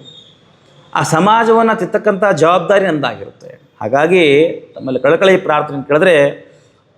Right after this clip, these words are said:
ಈಗಿನಿಂದನೇ ಮಕ್ಕಳನ್ನ ಆದಷ್ಟು ಶೀಘ್ರವಾಗಿ ಬೆಳಗಿನ ಜಾವ ಎಬ್ಸ್ತಕ್ಕಂಥದ್ದು, ನಮ್ಮ ಧರ್ಮದ ಬಗ್ಗೆ, ಸೂರ್ಯ ನಮಸ್ಕಾರದ ಬಗ್ಗೆ, ಸೂರ್ಯದೇವನಿಗೆ ಯಾಕೆ ನಮಸ್ಕಾರವನ್ನು ಮಾಡಬೇಕು, ಯಾಕೆ ಅರ್ಘ್ಯವನ್ನು ಕೊಡಬೇಕು, ಸೂರ್ಯದೇವನ ಮಹತ್ವ ಏನು ಅಂತಕ್ಕಂಥದ್ದನ್ನ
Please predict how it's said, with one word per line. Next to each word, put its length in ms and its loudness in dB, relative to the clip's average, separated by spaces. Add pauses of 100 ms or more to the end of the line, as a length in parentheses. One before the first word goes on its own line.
ಈಗಿನಿಂದನೇ 560 4
ಮಕ್ಕಳನ್ನ 460 -2 (240)
ಆದಷ್ಟು 440 -2
ಶೀಘ್ರವಾಗಿ 920 0 (840)
ಬೆಳಗಿನ 320 4
ಜಾವ 240 4
ಎಬ್ಸ್ತಕ್ಕಂಥದ್ದು, 1040 -4 (340)
ನಮ್ಮ 440 2
ಧರ್ಮದ 380 0
ಬಗ್ಗೆ, 760 0 (120)
ಸೂರ್ಯ 260 2
ನಮಸ್ಕಾರದ 600 0
ಬಗ್ಗೆ, 600 0 (260)
ಸೂರ್ಯದೇವನಿಗೆ 600 2
ಯಾಕೆ 320 0
ನಮಸ್ಕಾರವನ್ನು 540 -2
ಮಾಡಬೇಕು, 540 0
ಯಾಕೆ 320 0
ಅರ್ಘ್ಯವನ್ನು 400 2
ಕೊಡಬೇಕು, 600 2 (340)
ಸೂರ್ಯದೇವನ 480 2
ಮಹತ್ವ 400 0
ಏನು 440 2
ಅಂತಕ್ಕಂಥದ್ದನ್ನ 680 -2